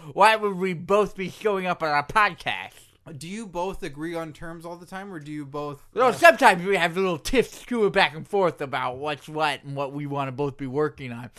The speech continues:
Speaker 1: Sometimes we don't see eye to eye and we don't know what's really what's up.
Speaker 2: I get, what's up? I can't ima-,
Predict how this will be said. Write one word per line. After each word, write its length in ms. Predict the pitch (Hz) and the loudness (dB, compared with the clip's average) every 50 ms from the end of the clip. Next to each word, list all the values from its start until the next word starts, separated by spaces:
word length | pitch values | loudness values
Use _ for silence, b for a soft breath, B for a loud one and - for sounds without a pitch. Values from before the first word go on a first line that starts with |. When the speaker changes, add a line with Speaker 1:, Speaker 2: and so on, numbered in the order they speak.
| b b b b b b | b b b b b b
Speaker 1:
Sometimes 500 | - 262 254 208 175 247 226 208 190 170 | 2 4 4 4 6 4 4 4 4 0
we 140 | 175 190 185 | -4 -2 2
don't 220 | 202 196 185 - - | 2 2 2 0 -4
see 200 | - 180 160 170 | -8 -4 -2 0
eye 160 | 160 165 165 | 0 2 0
to 60 | 156 | 0
eye 320 | 147 147 156 156 156 151 | 0 2 2 4 4 4
and 160 | 143 143 139 143 | 4 2 0 -2
we 100 | 147 151 | -2 -2
don't 180 | 160 156 151 | -2 -2 -2
know 140 | 147 143 139 | -2 -2 -2
what's 280 | 139 139 139 131 - - | 0 0 -2 -2 -4 -4
really 340 | 151 160 151 139 131 131 | -2 -2 -2 -2 -2 -4
what's 260 | 123 123 123 120 - 135 | -6 -6 -8 -8 -8 -8
up. 220 | 117 101 92 _ _ _ _ _ | -8 -10 -12 _ _ _ _ _
Speaker 2:
I 140 | - - 135 | -14 -12 -12
get, 320 | 135 - - 170 - - _ _ _ _ | -12 -12 -16 -16 -18 -18 _ _ _ _
what's 180 | _ 131 135 | _ -20 -20
up? 180 | 143 135 123 104 - - _ _ _ _ _ _ _ _ _ _ _ _ _ _ | -20 -20 -20 -20 -20 -20 _ _ _ _ _ _ _ _ _ _ _ _ _ _
I 20 | _ _ | _ _
can't 140 | - 165 120 | -16 -14 -14
ima-, 140 | 117 110 - | -14 -14 -16